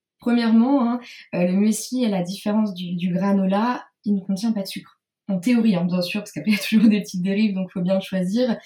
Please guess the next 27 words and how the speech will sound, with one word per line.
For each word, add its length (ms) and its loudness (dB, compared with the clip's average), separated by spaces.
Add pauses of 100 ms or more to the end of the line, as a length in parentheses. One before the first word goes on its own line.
(420)
Mais 180 2
en 100 4
théorie, 320 0
voilà, 180 2
le 60 0
muesli 380 0
ne 100 2
contient 380 -4
pas 120 -12
de 60 -10
sucre. 300 -20 (380)
C'est 200 -8
le 120 -4
granola, 520 2
en 80 0
fait, 160 -4 (120)
euh, 220 -2
qui, 340 -12
qui 160 -8
en 100 -2
contient 440 -2
justement 460 -2
pour 180 -14
ce 160 -12
côté 300 -6
croustillant, 880 -2
euh, 80 0